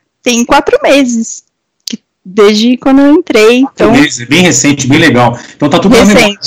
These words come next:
Speaker 2: fácil aí. Aí você
Speaker 1: Sim.
Speaker 2: tá num projeto de Dynamics, numa squad, num time, foi isso?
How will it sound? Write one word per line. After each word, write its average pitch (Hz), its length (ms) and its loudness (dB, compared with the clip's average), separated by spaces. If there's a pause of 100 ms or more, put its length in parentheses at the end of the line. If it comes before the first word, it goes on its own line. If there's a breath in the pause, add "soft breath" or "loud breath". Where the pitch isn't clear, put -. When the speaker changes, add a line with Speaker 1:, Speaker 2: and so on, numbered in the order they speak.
(120)
Speaker 2:
fácil - 260 -6
aí. 101 140 -6 (180 loud breath)
Aí 160 140 0
você 247 100 0
Speaker 1:
Sim. 247 60 2
Speaker 2:
tá 208 180 2
num 208 180 0
projeto 160 440 0
de 139 80 -6
Dynamics, 151 720 -2 (260 loud breath)
numa 170 240 0
squad, 131 600 -2
num 139 140 0
time, 135 500 -2 (320)
foi 147 180 0
isso? 139 340 -2